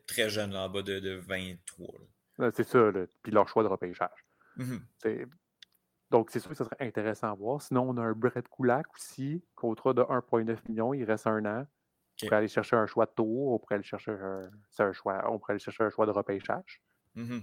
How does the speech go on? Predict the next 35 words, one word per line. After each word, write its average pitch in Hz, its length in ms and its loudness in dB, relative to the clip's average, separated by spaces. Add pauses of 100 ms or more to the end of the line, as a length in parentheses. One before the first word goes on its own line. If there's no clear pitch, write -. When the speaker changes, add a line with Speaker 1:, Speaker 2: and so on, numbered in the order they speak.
(140)
Speaker 2:
Et 139 200 4
là 151 80 10
aussi, 160 360 0
il 175 60 0
y 151 40 6
a 135 40 6
une 113 120 -2
gros, 127 280 2
il 131 60 -2
y - 20 0
a 120 40 0
eu 120 80 0
une 131 120 0
rumeur 123 440 0
qui - 80 -6
est - 40 -8
partie - 380 -6
sur - 200 -2
Shea - 200 -2
Weber. 110 420 2 (540)
Speaker 1:
OK. 104 120 -4 (840)
Speaker 2:
Oui, 139 480 -2
il 123 100 -2
joue 113 160 -2
pas, 143 320 6
mais 120 140 -2
c'est - 80 -12
parce - 200 -2
que 113 120 -4
son 110 160 -4
contrat 113 360 -2
est 135 40 -6
quand 107 180 2
même 120 140 0
sept - 180 0